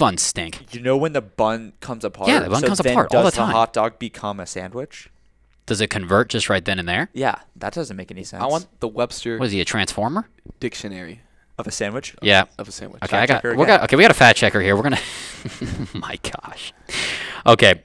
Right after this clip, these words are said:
Speaker 1: why he's fact checking that food you couldn't live without.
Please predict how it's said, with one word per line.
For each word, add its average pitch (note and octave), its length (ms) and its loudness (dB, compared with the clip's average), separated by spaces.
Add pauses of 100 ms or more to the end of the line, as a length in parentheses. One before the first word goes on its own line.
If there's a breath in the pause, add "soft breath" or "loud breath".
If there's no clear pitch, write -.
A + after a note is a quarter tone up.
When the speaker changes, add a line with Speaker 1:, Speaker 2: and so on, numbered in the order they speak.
(120)
Speaker 1:
why D3 220 10
he's E3+ 120 4
fact D3+ 220 8
checking C3 300 4
that A2 280 8
food C#3 240 6
you D3 60 6
couldn't B2 420 4
live G2+ 220 4
without. E2+ 420 4